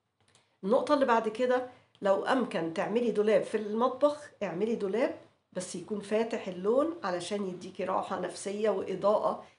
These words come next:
واتساع للمكان. تمام؟ حطي بقى شوية ستيكر كده أو رسومات على التلاجة، على البوتاجاز، علشان يديكي كده بهجة للمكان وراحة نفسية كده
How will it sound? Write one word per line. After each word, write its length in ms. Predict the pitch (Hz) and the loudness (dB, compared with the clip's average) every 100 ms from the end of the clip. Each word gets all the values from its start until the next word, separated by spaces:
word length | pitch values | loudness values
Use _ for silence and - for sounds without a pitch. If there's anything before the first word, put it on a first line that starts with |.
| _ | _
واتساع 520 | 196 - 185 - 233 208 | -10 -8 -8 0 4 4
للمكان. 580 | 180 170 165 - - - - _ _ _ _ _ _ _ | 2 -4 -6 -6 -8 -10 -20 _ _ _ _ _ _ _
تمام؟ 340 | 180 185 240 277 - _ _ - - _ _ _ _ - | -4 -2 -2 -4 -10 _ _ -20 -20 _ _ _ _ -8
حطي 220 | 359 359 | -6 -2
بقى 200 | 262 269 | 2 2
شوية 460 | 269 226 247 247 240 | 2 0 0 0 -2
ستيكر 520 | - - 254 240 202 | -6 -8 -6 0 0
كده 320 | 185 233 214 | 0 0 2
أو 220 | - 202 | 2 0
رسومات 520 | 196 190 190 190 220 185 | -2 -4 -2 0 0 0
على 160 | 190 | -4
التلاجة، 640 | 196 - 165 180 180 180 175 | -4 -6 0 4 4 4 0
على 240 | 202 220 | 0 0
البوتاجاز، 720 | 220 175 180 160 180 185 - - _ _ _ - | 0 -2 -4 -2 0 0 -2 -10 _ _ _ -2
علشان 400 | 196 196 269 277 | 0 2 0 0
يديكي 400 | 196 - 226 190 | -2 -4 -8 -6
كده 500 | 240 233 208 196 - - | -2 2 2 2 -6 -4
بهجة 380 | 214 220 190 190 | 0 0 0 0
للمكان 640 | 175 175 170 175 214 208 | 0 -4 -4 0 0 2
وراحة 400 | 185 190 226 214 | 0 0 0 0
نفسية 500 | 180 175 - 202 190 | -4 -4 -6 -4 -4
كده 380 | - 202 190 190 | -4 -4 -4 -6